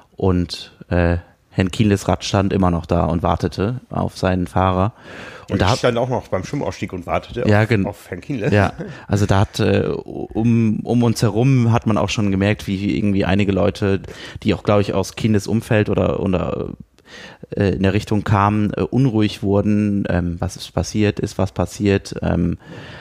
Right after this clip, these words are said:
Speaker 1: hat er sich was getan, ähm, und ja, das,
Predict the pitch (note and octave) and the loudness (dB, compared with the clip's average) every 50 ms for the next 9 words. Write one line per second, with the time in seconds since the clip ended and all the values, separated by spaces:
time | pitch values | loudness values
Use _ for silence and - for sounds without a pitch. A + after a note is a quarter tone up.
0 | - - - - - - F2 D#2+ F2+ F#2 - - F2 - - - - - - G#2 | -20 -10 -4 -2 0 0 0 0 0 -2 -2 -2 -4 -4 -2 -4 -4 0 2 2
1 | G#2 G#2 G#2 G#2+ G#2+ G#2 - - F2 F2 F2 F2 F2 F2 F2 F2 F2+ - - - | 4 4 4 2 0 -2 0 0 0 0 2 0 0 0 -2 -4 -6 -8 -8 -6
2 | F2 F2 E2+ F2 E2+ E2 D#2+ - - - - _ _ - E2+ F2 E2+ E2 - _ | -4 -2 0 0 -2 -2 -4 -8 -12 -14 -14 _ _ -2 0 0 0 -2 -6 _
3 | _ - - - - - - - - - - - - - - - - - - - | _ -20 -20 -20 -20 -20 -18 -18 -18 -20 -20 -20 -20 -20 -20 -20 -20 -20 -20 -20
4 | - _ _ - - G#2+ - - - - - | -20 _ _ -2 0 0 0 -2 -8 -8 -6